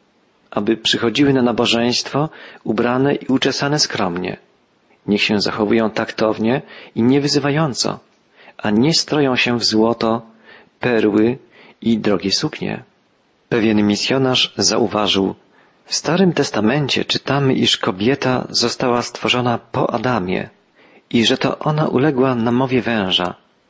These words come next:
Ale w Nowym Testamencie czytamy, iż Maria z Nazaretu urodziła i wychowała Jezusa. Maria z Magdali pierwsza spotkała zmartwychwstałego. To kobiety stały pod krzyżem.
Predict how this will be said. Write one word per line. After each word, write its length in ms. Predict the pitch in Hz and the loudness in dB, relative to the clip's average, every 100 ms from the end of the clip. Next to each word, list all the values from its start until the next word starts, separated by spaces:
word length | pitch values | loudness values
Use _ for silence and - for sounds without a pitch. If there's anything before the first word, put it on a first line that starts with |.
| _ _ _ - | _ _ _ -4
Ale 360 | 95 95 - - | -2 0 -2 -8
w 240 | - 87 90 | -12 -10 -4
Nowym 280 | 127 175 | 0 0
Testamencie 760 | 135 - 95 92 92 - - 101 _ _ - - | -2 -6 -6 -4 -4 -4 -6 -8 _ _ -20 -10
czytamy, 560 | - 101 113 101 101 123 - - - | -6 -2 -2 0 0 -2 -6 -20 -8
iż 200 | - - | -2 -2
Maria 640 | - 113 131 123 104 110 120 | -2 -2 0 2 2 0 -2
z 80 | |
Nazaretu 600 | 104 110 117 110 98 117 120 _ _ - - | -2 -2 0 0 0 -2 -2 _ _ -20 -4
urodziła 560 | 117 110 92 107 107 113 | 0 0 2 2 4 2
i 140 | 113 | -4
wychowała 680 | 101 - 113 104 104 104 117 - - - _ _ _ | -6 -6 -4 0 0 0 -2 -6 -20 -20 _ _ _
Jezusa. 560 | 101 107 113 147 - 104 - _ _ _ _ _ - | -2 0 0 -2 -4 -6 -10 _ _ _ _ _ -6
Maria 440 | 104 113 110 110 | -2 0 0 0
z 120 | 104 | 0
Magdali 640 | 107 107 101 120 131 107 104 - - - | -2 -4 -2 -2 0 0 0 -6 -20 -8
pierwsza 400 | - 123 - 135 | -2 0 2 -2
spotkała 540 | - 127 - 135 127 | -2 -6 -4 -2 0
zmartwychwstałego. 1040 | 127 117 135 - 143 - - 135 147 - 113 _ _ _ _ _ _ | 0 -2 -4 -2 -4 -4 -4 -2 -2 -4 -8 _ _ _ _ _ _
To 160 | - 127 | -6 -4
kobiety 560 | - 113 120 170 - 101 | -4 -2 2 0 0 -4
stały 400 | - - 107 98 | -4 -2 -2 -2
pod 220 | - - | -4 -4
krzyżem. 600 | - - 107 98 95 | -2 0 -2 -4 -6